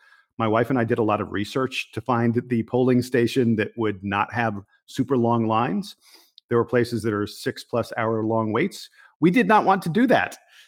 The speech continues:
So we found, um, we found a spot that was just ideal, and, uh, it was easy and felt safe. And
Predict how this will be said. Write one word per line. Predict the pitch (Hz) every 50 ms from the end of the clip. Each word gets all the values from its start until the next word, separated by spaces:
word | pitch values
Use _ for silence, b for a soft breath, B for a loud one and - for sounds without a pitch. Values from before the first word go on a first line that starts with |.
| b b _
So | - - 135 120 113
we | 107 120 117
found, | 113 - 135 123 120 117 117 117 110 117 - -
um, | 123 113 107 104 104 104 101 95 - _ - -
we | 131 120
found | 143 139 135
a | -
spot | - - 131 127 123 - - - - _ _ _ _ _
that | 117 110 110 - _ _ _ _ _
was | 113 110 107 107 -
just | - 117 113 - - -
ideal, | 131 120 110 107 104 104 98 98 95 95 101 -
and, | 113 104 98 95 95 98 98 98
uh, | 101 92 92 92 90 92 101 110 - _ _ _ _ _ _ _ _
it | 117 110
was | 110 104 92
easy | 110 113 120 110 120 123 123 120 110
and | 104 101 98
felt | - 123 110 - -
safe. | - - 123 117 120 113 - -
And | 101 95 98 98